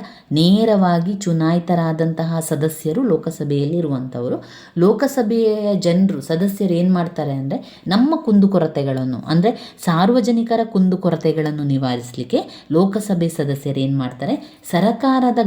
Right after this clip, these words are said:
ಗಮನವನ್ನು ಸೆಳೆಯುವಂಥ ಕೆಲಸಗಳನ್ನು ಅವರು ಮಾಡ್ತಾರೆ. ಲೋಕಸಭೆಗೆ ಹೆಚ್ಚಿನ ಸ್ಥಾನವನ್ನು ಸಂವಿಧಾನ ಒದಗಿಸಿಕೊಟ್ಟಿದ್ದು ರಾಷ್ಟ್ರ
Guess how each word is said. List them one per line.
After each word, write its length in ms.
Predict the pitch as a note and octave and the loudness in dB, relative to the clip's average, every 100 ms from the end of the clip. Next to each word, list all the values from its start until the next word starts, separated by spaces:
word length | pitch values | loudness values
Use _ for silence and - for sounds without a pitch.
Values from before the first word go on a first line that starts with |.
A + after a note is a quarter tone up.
| D#3 | 0
ಗಮನವನ್ನು 600 | E3 F#3+ C4+ D#4 C#4+ B3 | 2 2 2 2 4 2
ಸೆಳೆಯುವಂಥ 540 | A3+ F3 D#3+ D3+ C#3+ | 2 0 0 0 -4
ಕೆಲಸಗಳನ್ನು 1120 | C3 C3+ C3 C3+ C3+ C3 B2 B2 F#3 F4 - - | -6 -4 -2 -2 -6 -8 -6 -2 -2 -2 -8 -4
ಅವರು 500 | C3 B2 C#3+ - - C3 | -2 0 -4 -6 -8 -2
ಮಾಡ್ತಾರೆ. 800 | B2+ G#2 - A2 G#2 - - _ _ C3+ | -2 -2 -8 -12 -10 -12 -14 _ _ 0
ಲೋಕಸಭೆಗೆ 840 | C#3+ C#3+ D#3+ D3+ C#3 F3+ B3 G#3 - - | 0 0 -6 -4 -4 0 0 0 -6 -4
ಹೆಚ್ಚಿನ 480 | A#3 A#3 - C#4 B3+ | -4 -4 -2 2 2
ಸ್ಥಾನವನ್ನು 800 | B3+ - F3+ F3+ F3 E3+ E3+ E3+ | 0 -2 0 2 2 2 0 -2
ಸಂವಿಧಾನ 680 | - C#3 D#3 G3 G3 G#3+ | -2 -2 4 4 4 0
ಒದಗಿಸಿಕೊಟ್ಟಿದ್ದು 1080 | G#3+ F3 D3 C#3 - C#3 C3 A#2 A#3+ F#3+ D#3+ - - - | 0 0 0 -4 -8 -6 -6 -2 -2 0 -2 -4 -18 -6
ರಾಷ್ಟ್ರ 460 | C#3+ D#3+ - - | -2 -2 -4 -4